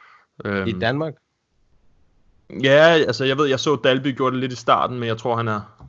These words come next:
Speaker 1: han er rykket hjem. <laughs>
Speaker 2: Ja, jeg tror også, at der er, jeg tror, at folk er,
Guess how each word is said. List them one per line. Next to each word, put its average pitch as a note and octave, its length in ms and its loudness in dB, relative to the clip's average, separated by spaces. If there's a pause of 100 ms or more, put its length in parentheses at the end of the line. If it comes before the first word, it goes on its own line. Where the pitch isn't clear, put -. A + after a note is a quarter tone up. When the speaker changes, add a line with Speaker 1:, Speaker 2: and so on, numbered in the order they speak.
Speaker 1:
han A2 120 -6
er A2 60 0
rykket G#2+ 260 -2
hjem. G#2+ 240 -2 (320)
<laughs> - 340 -8
Speaker 2:
Ja, F#2 140 0
jeg F#2+ 100 0
tror G#2+ 280 0
også, G2+ 180 -4
at G2 100 -6
der G2+ 240 0
er, F2+ 460 -2 (540)
jeg E2+ 120 -8
tror, F#2 240 0
at A2 120 -2
folk G2 240 -2
er, F2+ 300 -2